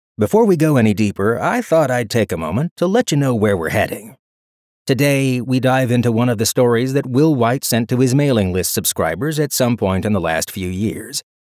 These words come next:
All of these short stories are tucked away inside one or another of his worlds. Maybe Cradle, possibly Elder Empire,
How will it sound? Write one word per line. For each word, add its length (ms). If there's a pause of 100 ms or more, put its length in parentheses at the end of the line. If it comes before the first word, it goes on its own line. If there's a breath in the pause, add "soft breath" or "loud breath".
(320)
All 220
of 100
these 200
short 280
stories 460
are 60
tucked 300
away 320
inside 500
one 380
or 220
another 440
of 140
his 180
worlds. 560 (300)
Maybe 300
Cradle, 640
possibly 480
Elder 360
Empire, 520